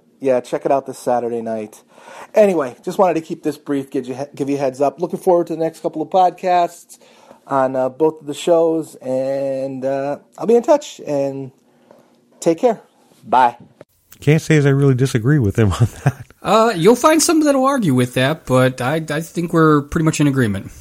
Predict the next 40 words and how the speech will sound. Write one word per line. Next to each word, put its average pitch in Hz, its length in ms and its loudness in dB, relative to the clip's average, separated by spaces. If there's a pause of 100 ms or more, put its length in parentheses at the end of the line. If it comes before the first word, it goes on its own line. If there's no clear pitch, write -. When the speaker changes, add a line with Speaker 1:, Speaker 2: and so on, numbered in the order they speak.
(1120)
Speaker 2:
Um, 110 540 2 (1300)
and 120 100 0
just, 139 240 2
just, 131 280 2 (720)
we're 117 100 2
gonna 123 140 6
pull 131 180 2
back 117 240 6
the 98 100 -2
curtain. 110 540 -2 (180)
That's 120 220 2
only 127 180 6
funny 113 280 4
to 110 120 2
us 107 200 2
because, 98 420 -2
you 110 80 -2
know, 95 340 -2 (920)
I've 127 260 4
heard 131 240 6
them, 123 440 2
and 104 240 -2
I'm 104 120 -4
gonna 104 160 0
pop 107 300 -2
'em 95 160 -6
in 101 180 -2
right 101 260 -4
there. 104 300 -4 (720)
But, 101 300 0
uh, 101 160 2
we're 107 120 0
not 107 200 -2
playing 104 360 0
'em 113 180 6
as 95 160 -2
we're 104 100 -2
doing 92 280 0
this, 85 340 -4
so, 87 320 -4